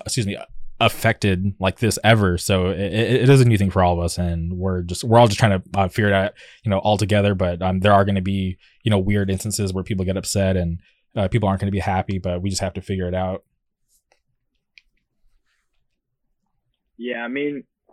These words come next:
Speaker 2: it's like, it'll definitely, once it's back, it'll be back strong. But, you know, these first few months of, like, shows starting to come back, they're, they're gonna be real weird. And, uh, you know, like, I don't know,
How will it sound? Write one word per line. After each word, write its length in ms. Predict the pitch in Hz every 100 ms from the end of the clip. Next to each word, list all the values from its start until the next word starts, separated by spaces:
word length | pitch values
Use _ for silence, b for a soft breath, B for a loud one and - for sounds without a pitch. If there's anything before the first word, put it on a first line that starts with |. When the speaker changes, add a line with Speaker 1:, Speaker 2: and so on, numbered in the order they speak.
| -
Speaker 2:
it's 200 | 135 143
like, 240 | 170 160 139 _ _ _ _ _ _ _ _ _ _ -
it'll 200 | 131 135
definitely, 680 | 135 147 170 160 151 143 - _ _ _ _ _
once 220 | 110 135 143
it's 180 | 175 -
back, 260 | 117 117 120
it'll 140 | 107 104
be 140 | 104
back 240 | 98 101 92
strong. 420 | - 95 95 95 95 _ _ _ _ _ _
But, 280 | 107 104 98 _
you 140 | - 104
know, 160 | 101
these 140 | 104 107 -
first 220 | 127 127
few 140 | - 117
months 300 | 110 113 -
of, 80 | 107
like, 220 | 104 104 -
shows 180 | 107 107
starting 260 | 117 110 110
to 40 |
come 180 | 117 110
back, 240 | 113 107 -
they're, 260 | 110 110 -
they're 140 | 110 117
gonna 160 | 127
be 120 | 117
real 240 | 110 101 104
weird. 420 | 95 101 98 98 - -
And, 300 | - 104 98 95
uh, 280 | 95 95 92 _ _ _ _ _ -
you 80 |
know, 80 | 123
like, 140 | 120 -
I 80 | -
don't 100 | 160
know, 240 | 147 131